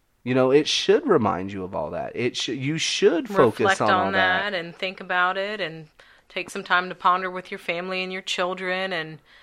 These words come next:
Speaker 2: it should cause you and lead you to humility, if, if nothing else, to a humble state of mind of who we are in comparison to a holy God.
Speaker 1: Right.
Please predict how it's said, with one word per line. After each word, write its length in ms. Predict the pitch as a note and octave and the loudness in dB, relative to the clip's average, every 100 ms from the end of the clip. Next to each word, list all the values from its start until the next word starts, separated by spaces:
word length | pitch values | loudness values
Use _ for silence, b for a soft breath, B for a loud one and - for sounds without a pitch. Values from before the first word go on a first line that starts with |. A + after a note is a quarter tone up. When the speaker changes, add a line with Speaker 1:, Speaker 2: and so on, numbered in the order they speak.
| b b - | b b -4
Speaker 2:
it 160 | G3+ G3 | -2 0
should 200 | G#3+ - | -4 2
cause 340 | G#3 G3+ F#3 | 6 6 4
you 220 | F#3+ F3+ | -4 -4
and 280 | F3 E3+ E3+ | -6 -8 -14
lead 260 | F3 F#3+ F3+ | -10 -8 -6
you 100 | F3+ | -8
to 240 | - G3 | -8 -8
humility, 800 | F3+ - F3+ G3 F#3 E3 D#3+ E3 - _ - | -8 -8 -2 0 0 -4 -8 -12 -18 _ -8
if, 320 | E3+ - - - | -8 -8 -20 -16
if 200 | D#3+ - | -16 -4
nothing 340 | F3+ F#3 F3+ | -2 -2 0
else, 380 | F3 D#3+ - - _ - | 0 0 -6 -20 _ -20
to 300 | - E3 D#3+ | -12 -10 -8
a 100 | E3+ | -6
humble 240 | E3+ F3+ E3+ | -6 -8 -10
state 220 | - D#3+ | -6 -6
of 100 | E3 | -6
mind 360 | D#3+ D3+ D3 D#3+ b b b - | -8 -8 -12 -18 b b b -10
of 140 | D#3+ | -10
who 200 | G#3 G3+ | -6 -6
we 200 | F3+ F3+ | -4 -2
are 160 | E3+ D#3+ | -2 -4
in 100 | D#3+ | -8
comparison 720 | - D#3+ E3 D#3+ - D3 D#3+ | -12 -10 -8 -8 -10 -12 -12
to 380 | - D#3 C#3+ D#3 _ b b b b | -12 -12 -12 -14 _ b b b b
a 80 | F#3 | 0
holy 260 | F3 E3 D#3 | 0 -2 -6
God. 260 | D3 C3+ - _ _ - | -6 -8 -10 _ _ -4
Speaker 1:
Right. 440 | G3 D4+ - - | -2 0 -4 -10